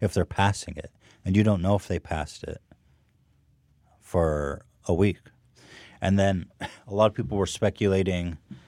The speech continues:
well, so far, you know, we haven't seen everyone who's got it overseas in Japan and Germany and the United States, whatever,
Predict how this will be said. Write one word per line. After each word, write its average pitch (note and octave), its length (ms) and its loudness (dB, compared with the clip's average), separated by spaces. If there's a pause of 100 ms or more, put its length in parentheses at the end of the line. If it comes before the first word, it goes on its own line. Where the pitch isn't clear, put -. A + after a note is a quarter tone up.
(480)
well, A2 400 8
so D3 340 6
far, F#2+ 640 4 (280)
you F#2 160 6
know, D2+ 320 2 (200)
we F#2+ 120 6
haven't A#2 360 4
seen F#2+ 460 4 (600)
everyone C3+ 340 6
who's A2 240 4
got G2 240 6
it G2 220 4 (320)
overseas E2 800 4
in E2+ 80 0
Japan D#2+ 480 2
and D#2 180 -6
Germany D#2 480 2
and D2 140 0
the D2+ 40 -4
United D2+ 220 2
States, - 300 0
whatever, E2 260 6